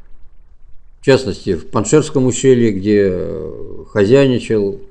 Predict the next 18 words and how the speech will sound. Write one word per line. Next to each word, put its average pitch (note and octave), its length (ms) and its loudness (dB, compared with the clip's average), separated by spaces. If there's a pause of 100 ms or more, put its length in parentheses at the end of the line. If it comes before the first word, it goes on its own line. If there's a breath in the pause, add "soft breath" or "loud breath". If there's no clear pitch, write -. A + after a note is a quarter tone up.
(440)
Ах-, F#2+ 200 -10
Ахмад A2+ 680 -4 (100)
Шах - 380 -4 (240)
Масуд, G#2+ 460 -2 (260)
которого F#2 540 -4 (1200)
за F#2 160 -2
все F#2+ 260 -2
время, E2+ 420 -2 (200)
во G2+ 140 -2
все - 340 -4 (140)
годы F#2+ 380 -2 (720)
нахождения F2 540 -6
нашего F2 360 -8
ограниченного F2 480 -10
контингента A#2+ 640 -6 (460 loud breath)
сами C3 260 2
афганцы G#2+ 420 -2
называли G2 480 -2